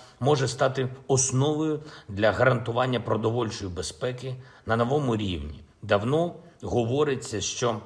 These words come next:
потрібна глобальна координація для порятунку найбільш бідних країн світу від голоду. І саме такий механізм координації наразі і опрацьовуємо. Сподіваюсь,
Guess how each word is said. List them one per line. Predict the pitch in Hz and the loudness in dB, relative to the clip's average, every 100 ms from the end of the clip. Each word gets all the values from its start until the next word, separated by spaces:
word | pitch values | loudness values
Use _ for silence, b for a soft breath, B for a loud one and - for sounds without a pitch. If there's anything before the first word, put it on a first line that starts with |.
| - | -4
потрібна | 117 120 143 127 | -4 -4 -4 -2
глобальна | 92 110 113 123 110 98 | -2 -2 2 2 0 -4
координація | 107 98 101 113 117 107 101 | -4 -4 -4 -4 -4 -6 -8
для | 92 104 95 B B | -2 0 -2 B B
порятунку | - 120 123 127 135 92 82 | -2 0 0 0 -2 -4 -6
найбільш | 80 85 110 107 | -8 -6 -6 -6
бідних | 101 127 147 151 143 | -6 -4 -2 -4 -2
країн | 131 131 135 | -2 -2 -4
світу | 127 127 131 131 131 B B | -6 -6 -6 -6 -8 B B
від | 107 104 | -8 -4
голоду. | 101 104 87 71 71 - b b _ _ _ _ _ _ | -2 -2 -4 -10 -16 -20 b b _ _ _ _ _ _
І | 87 | -8
саме | - 104 101 92 - B B | 0 2 2 -2 -6 B B
такий | - - 127 113 | -2 -2 -2 -4
механізм | 92 82 92 101 117 82 | -4 -4 -4 -4 -4 -4
координації | 92 87 92 98 95 - 90 | -4 -2 -2 -2 -2 -2 -2
наразі | 90 117 127 117 110 - | 2 2 0 -4 -8 -10
і | - | -2
опрацьовуємо. | 101 95 95 - 135 139 131 120 107 92 - | -2 0 -2 -2 -2 -2 -2 -4 -6 -10 -12
Сподіваюсь, | - - 113 98 120 131 120 | -16 -6 -4 -2 0 2 0